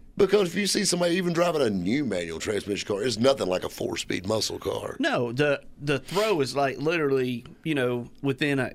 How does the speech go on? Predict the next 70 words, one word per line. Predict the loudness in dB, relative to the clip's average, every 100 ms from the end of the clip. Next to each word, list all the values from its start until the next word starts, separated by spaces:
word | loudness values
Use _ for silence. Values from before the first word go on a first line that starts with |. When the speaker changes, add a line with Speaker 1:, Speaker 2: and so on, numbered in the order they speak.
| 0
Speaker 2:
inch | 2 2
of | 0
each | -2 0
other, | 0 2 0
and | 0 0
there's | -2 0
zero | 0 2 2
play | 0 0 2 2
where, | 2 0 0 -4 -16 -10
you | -2
know, | 0
back | 2 2
in | 0
the | 0
day | 2 2
when | 2
we | 2
learned | 2 0 0
how | 0
to | -2
drive, | 0 0 0 -2 -10 0
Speaker 1:
I | 2
could | 4
Speaker 2:
you | 2
Speaker 1:
smack | 4 2 2
the | 2
shifter | 4 4 4 2
and | 4
hit, | 2 0
hit | 2 2
him | 4 4 4
in | 0
the |
knee | 0 -2
with | 0 0 4
it. | 4
Speaker 2:
Exactly. | 4 2 2 0
You | 0
had | 2
to |
move | 0 0
that | 0
thing | 0 2
around | 2 2 2 2
and | 0 -2
guess | 2 2 2
where | 0 0 0
it | 0
went. | 0 0 -2 -2
Speaker 1:
Exactly. | -2 2 2 0 -2 0
You | 2
know, | 4
and | 4
that's, | 2 2 -2 -4 -10 -12 -14 -18 -18 -20 -20 -16 -14 -2
I | -2
don't | 0
know. | -2 0
And | 2
I | 4
mean, | 2 2
technology's | 0 0 -2 -4 -8
come | -8 -8
a |
long | -8 -6 -4
way, | -4
and | -4
fit | -2 -2
and | 0
finish | 0 0 2 2
has | 2